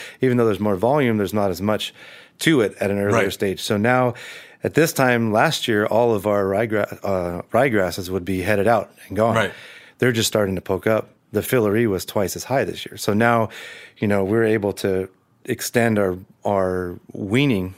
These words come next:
Speaker 1: a little bit later. So we'll give the calves a, a better start. So they may be a little bigger next year. But to put, to try to answer it quickly,
Speaker 2: Right.
Speaker 1: we have included s-, testing on our finished product to see, does it make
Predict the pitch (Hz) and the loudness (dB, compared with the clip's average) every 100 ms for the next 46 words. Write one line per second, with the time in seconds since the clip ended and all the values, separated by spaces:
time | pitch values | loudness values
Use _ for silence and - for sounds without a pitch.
0 | _ _ - 101 107 101 104 90 107 127 | _ _ -6 0 0 0 -2 -2 0 0
1 | 85 - _ _ - 104 101 104 107 92 | -2 -10 _ _ -2 0 0 0 0 0
2 | 101 92 85 90 82 - 87 87 - 123 | -2 -2 -4 -6 -8 -8 -4 -4 -2 -2
3 | 101 - 101 95 95 92 90 95 92 85 | -2 -4 -4 -2 -4 -6 -8 -4 -4 -4
4 | - - - - 117 92 90 85 - - | -10 -18 -20 -2 0 0 -4 -6 -8 -8
5 | 98 104 - - - - - - 151 151 | -2 -2 -2 -12 -16 -10 -4 2 2 2
6 | - _ _ - 113 - 147 131 120 127 | -4 _ _ -8 -4 2 2 4 2 2
7 | 117 104 98 - _ _ _ _ - - | 2 0 -2 -8 _ _ _ _ -4 2
8 | 131 98 80 - - - 117 92 - - | 2 0 -10 -12 -10 0 2 2 -4 -16
9 | - 120 117 110 98 92 - 135 135 110 | -4 0 2 2 0 -4 -2 2 4 2
10 | 104 98 - _ _ _ - - - 117 | 0 -4 -16 _ _ _ -12 -8 -4 0
11 | 107 - 110 117 113 _ _ - 107 101 | 0 0 -2 -2 -4 _ _ -2 0 0
12 | - 107 92 - 95 95 92 - 98 - | 0 -2 -2 -2 -2 0 -2 -6 -4 0
13 | 107 98 - - - - - 120 127 120 | 0 -2 -8 -20 -20 -8 2 2 4 2
14 | 113 110 - | 2 0 -6